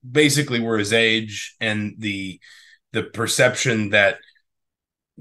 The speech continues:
even though he had no experience in college, this was just Indiana sort of reaching back to its, its roots. This was just Indiana trying to get a former player in.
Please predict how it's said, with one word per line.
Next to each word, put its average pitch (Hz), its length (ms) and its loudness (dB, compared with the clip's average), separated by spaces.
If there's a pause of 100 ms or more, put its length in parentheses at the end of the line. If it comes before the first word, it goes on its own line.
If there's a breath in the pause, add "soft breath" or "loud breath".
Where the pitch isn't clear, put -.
(140)
even 135 300 2
though 123 80 2
he 117 80 2
had 110 160 0
no 120 160 2
experience 113 480 -4
in 107 100 -6
college, 110 440 4
this 117 200 -4
was 110 100 -8
just 117 220 -6
Indiana 104 420 -2
sort 101 220 -4
of 90 80 -8
reaching 101 340 -4
back 90 300 0
to 92 160 -10
its, - 340 -8
its 98 220 -8
roots. - 460 -8
This 98 160 -8
was 98 100 -10
just 107 180 -6
Indiana 98 380 2
trying 95 280 0
to 92 60 -4
get 92 140 -4
a 90 60 -8
former 90 320 -4
player 92 400 2
in. 64 240 -12